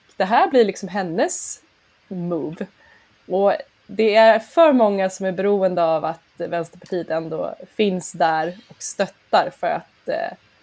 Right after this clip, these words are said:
hon ska kunna, liksom, petas ut ur leken. Så att jag tror att det är ett ganska smart, hon har tagit ett ganska stort kliv framåt och, liksom, eh, men ja, nej, jag tror att det är ganska smart så här med tanke på att det är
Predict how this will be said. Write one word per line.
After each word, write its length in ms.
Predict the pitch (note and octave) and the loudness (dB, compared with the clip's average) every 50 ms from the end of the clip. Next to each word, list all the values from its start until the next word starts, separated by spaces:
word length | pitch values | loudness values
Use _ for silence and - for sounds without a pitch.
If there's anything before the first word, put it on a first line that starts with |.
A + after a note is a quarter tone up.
| _ _ | _ _
hon 140 | F#3+ F3+ E3 | -6 -6 -6
ska 180 | - - F#3 E3 | -4 -4 -6 -6
kunna, 320 | - - F#3 E3 E3+ D#3+ | -4 -4 -6 -4 -4 -4
liksom, 260 | D#3 D#3+ - - E3 | -6 -6 -8 -10 -12
petas 440 | E3 _ - F3 E3 - E3 - - | -10 _ -4 -4 -4 -4 -8 -6 -4
ut 180 | F3+ F3 - F#3+ | -6 -4 -4 -4
ur 60 | F#3 | 0
leken. 500 | G#3+ C4+ A#3+ F#3 - _ _ - - F3+ | 2 2 2 2 0 _ _ -16 -16 -12
Så 120 | - G3 | -10 -8
att 80 | F#3 F#3+ | -2 -2
jag 100 | A#3+ A#3+ | -2 0
tror 120 | - E4+ | 2 0
att 100 | E4 - | 0 2
det 60 | - | 0
är 40 | F#3 F3 | -2 -2
ett 80 | - | -2
ganska 340 | _ F#3+ F3+ F3 - - F3 | _ -4 -4 -4 -4 -8 -8
smart, 580 | - - - A#3 A3+ A3 G#3+ G#3 - - - - _ _ _ _ _ _ _ _ | -8 -6 -2 0 2 2 2 2 0 -8 -20 -20 _ _ _ _ _ _ _ _
hon 80 | - A#3 | -4 0
har 60 | G#3+ | 2
tagit 240 | C4 B3+ C4 C#4 C4+ | 4 4 4 2 0
ett 80 | C#4 _ | 2 _
ganska 320 | C#4+ B3+ B3+ B3+ - F4 | 2 2 4 2 0 -2
stort 360 | D#4+ - D#4+ C#4 C4+ C#4 - | 0 2 2 2 2 0 -4
kliv 260 | - G#3+ F3 E3+ F3 | -4 -2 0 0 0
framåt 600 | F3+ - - G#3 G3+ G3+ F#3 F3+ D3+ F3+ - _ | -2 2 2 2 2 2 -2 -4 -6 -6 -8 _
och, 260 | - D#3 E3 E3 D#3+ D#3+ | -6 -4 -2 -2 -2 -2
liksom, 400 | D#3+ D#3+ - - - - F3 F3+ _ _ _ - - _ _ _ _ _ _ _ _ _ | -4 -8 -10 -10 -10 -10 -12 -16 _ _ _ -20 -20 _ _ _ _ _ _ _ _ _
eh, 580 | _ E3 D#3+ E3+ E3 D#3+ D#3 D3+ D3 C3 F#2 - - | _ -2 0 0 0 0 0 0 -2 -2 -4 -6 -6
men 440 | D#3 F#3 G3 F#3+ F#3 F#3 F3+ F3 - - | -4 -2 -2 -2 -2 -4 -8 -10 -6 -2
ja, 180 | - D#4+ G4 | 0 0 2
nej, 160 | D4+ B3 A#3 A3+ | 2 2 2 2
jag 100 | C4+ C4 | 2 0
tror 80 | - | -2
att 80 | F4 - | -2 -2
det 60 | A3+ | -2
är 20 | |
ganska 240 | F#3 F3+ F3+ - - | -2 -2 -6 -6 -10
smart 280 | F#3 - F3+ E3 F#3 - | -10 -8 -8 -8 -8 -8
så 120 | - - | -4 -2
här 220 | G3 G3 F3 D#3+ E3 | -2 0 -2 -2 -2
med 140 | F3+ F3+ | -6 -4
tanke 240 | - F#3+ F3+ E3 - | -4 -4 -4 -4 -8
på 120 | _ - D#3+ | _ -4 -4
att 140 | E3 - | -4 -4
det 120 | - D#3+ D#3 | -4 -4 -2
är 300 | D3+ C3+ - - - | -2 -2 -4 -6 -10